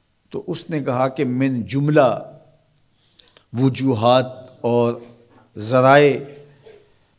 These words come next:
में से एक ज़रिया इस्लाम के फैलने का ये है कि इस्लाम में से हर शख्स को ये हक दिया गया है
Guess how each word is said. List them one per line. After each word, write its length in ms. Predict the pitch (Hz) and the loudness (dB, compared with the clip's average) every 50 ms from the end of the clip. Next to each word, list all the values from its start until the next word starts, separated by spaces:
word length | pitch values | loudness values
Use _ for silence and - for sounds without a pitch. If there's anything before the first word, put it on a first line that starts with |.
| _ - - | _ -6 -2
में 160 | 123 131 131 | 0 0 2
से 340 | 127 - 143 139 135 135 143 | 0 0 2 2 2 2 2
एक 140 | 135 - | 0 -2
ज़रिया 320 | 127 113 117 120 127 127 120 | -4 -4 -4 -2 -2 0 0
इस्लाम 420 | 117 110 - - 113 113 117 117 | -2 -2 -4 -4 -4 -4 -4 -6
के 140 | 113 - 117 | -8 -10 -12
फैलने 380 | - - 107 107 107 107 107 101 | -12 -10 -10 -8 -8 -8 -8 -8
का 120 | 104 101 | -8 -8
ये 180 | 101 104 101 101 | -8 -8 -8 -8
है 220 | 101 101 101 101 | -6 -8 -8 -10
कि 180 | 101 101 107 107 113 - - | -10 -12 -14 -14 -14 -12 -10
इस्लाम 500 | 147 127 - - 147 135 131 135 143 143 | -10 -8 -8 -8 -6 -4 -2 -2 -2 -2
में 220 | 139 131 127 123 | -4 -6 -8 -8
से 240 | 120 - - 139 131 | -8 -8 -8 -8 -8
हर 260 | 113 101 120 131 135 | -4 -4 -2 -2 -2
शख्स 640 | 127 - - - - - 190 202 196 - - - - | -4 -6 -6 -4 -2 0 0 0 0 -2 -2 -2 -4
को 300 | - - 180 156 151 147 | -6 -4 -2 -2 0 -2
ये 200 | 135 131 135 123 | -2 -2 -4 -4
हक 260 | 104 120 135 131 - | -4 -4 -4 -6 -8
दिया 280 | 147 117 120 117 117 113 | -12 -8 -6 -6 -6 -6
गया 200 | 107 107 104 104 | -6 -8 -8 -10
है 300 | 104 107 120 117 - | -10 -12 -14 -14 -16